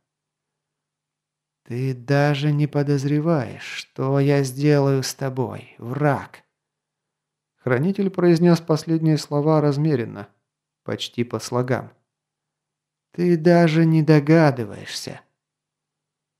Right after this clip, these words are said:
Пальцы хранителя уже отпустили подбородок, но Грон продолжал прямо держать голову,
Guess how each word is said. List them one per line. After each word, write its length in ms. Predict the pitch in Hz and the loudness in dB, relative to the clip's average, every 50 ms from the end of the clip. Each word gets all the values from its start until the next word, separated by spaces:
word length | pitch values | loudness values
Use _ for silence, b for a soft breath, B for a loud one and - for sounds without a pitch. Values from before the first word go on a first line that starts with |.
| _ _ _ _ _ _ _ _ _ | _ _ _ _ _ _ _ _ _
Пальцы 320 | - 127 127 120 - 131 120 | 2 2 2 2 2 0 0
хранителя 640 | - 127 120 127 143 143 135 143 131 131 135 123 - | 0 0 0 0 0 0 2 2 4 4 4 4 2
уже 200 | 139 135 127 135 | 2 2 4 2
отпустили 480 | 127 - - 135 - - - 127 120 120 | 2 0 -2 -8 -6 -4 -2 -2 -2 0
подбородок, 640 | - 123 123 123 135 139 151 135 117 117 - - _ _ _ _ _ _ _ _ _ _ - | -2 -2 -2 0 0 2 2 0 0 -4 -8 -14 _ _ _ _ _ _ _ _ _ _ -12
но 240 | 123 127 131 135 135 | -6 -4 -2 -2 2
Грон 340 | 131 143 143 147 160 170 | 4 4 4 4 4 2
продолжал 720 | 170 175 170 170 165 170 165 160 151 151 160 160 156 160 | 0 0 0 2 4 4 4 4 4 4 2 2 0 0
прямо 380 | - 151 151 147 143 147 147 143 | -2 0 2 2 2 0 -2 -2
держать 420 | 143 151 147 143 147 147 143 147 | -2 -2 0 0 2 0 0 2
голову, 460 | 147 147 135 117 113 113 113 113 - | 2 2 2 2 2 -2 -4 -6 -6